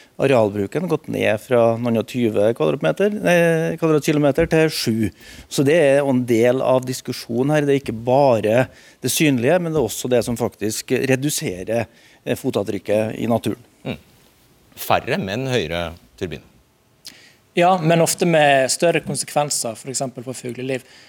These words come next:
Speaker 3: De, eh, blir enormt store, og en ser det fra utrolig, eh, stor avstand. Og det som er det viktige her,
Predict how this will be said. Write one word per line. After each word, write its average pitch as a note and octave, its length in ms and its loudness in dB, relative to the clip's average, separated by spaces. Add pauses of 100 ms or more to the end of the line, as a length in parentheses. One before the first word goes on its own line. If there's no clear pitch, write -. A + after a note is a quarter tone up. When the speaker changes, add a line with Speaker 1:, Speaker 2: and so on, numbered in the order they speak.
(140)
Speaker 3:
De, C#3 80 2 (260)
eh, C3+ 520 2 (240)
blir D3+ 340 0 (560)
enormt D#3+ 720 0 (180)
store, C3 380 -2
og D3+ 240 0 (340)
en D#3+ 100 -2
ser G3 480 2
det B2+ 280 -6
fra C#3+ 240 -6
utrolig, C3 760 -2 (140)
eh, B2+ 340 -8
stor C#3+ 320 -2 (280)
avstand. F3+ 480 -4 (480)
Og F3 100 2
det G#3+ 280 2
som F3 200 0
er F3 160 4
det E3 100 2
viktige C#3+ 540 -4
her, C3+ 300 0